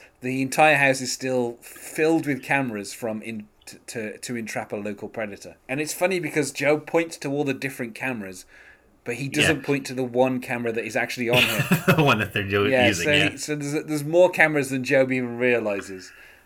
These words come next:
Speaker 1: Um, and, you know, we end up with this weird thing where um, you know, obviously Anne doesn't wanna have <laughs> sex with Tony Wonder. And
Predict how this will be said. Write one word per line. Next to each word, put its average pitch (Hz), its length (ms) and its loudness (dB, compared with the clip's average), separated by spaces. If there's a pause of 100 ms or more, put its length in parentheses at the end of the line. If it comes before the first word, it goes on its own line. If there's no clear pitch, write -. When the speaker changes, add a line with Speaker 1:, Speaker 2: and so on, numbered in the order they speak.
(120)
Speaker 1:
Um, 101 360 -10 (320)
and, 190 320 6 (1200)
you 151 140 2
know, 147 160 6
we 139 220 0
end 175 180 4
up 175 80 4
with 151 100 -12
this 139 220 -6
weird 135 240 0
thing 127 220 -2
where 113 340 -2 (500)
um, 113 280 -10
you 151 120 -4
know, 110 200 -2 (100)
obviously 160 420 0
Anne 151 280 0
doesn't 165 320 2
wanna 143 200 0
have 139 240 -4
<laughs> - 160 0
sex - 220 2
with 143 180 -4
Tony 117 220 -2
Wonder. 120 380 -2 (640)
And 117 640 -4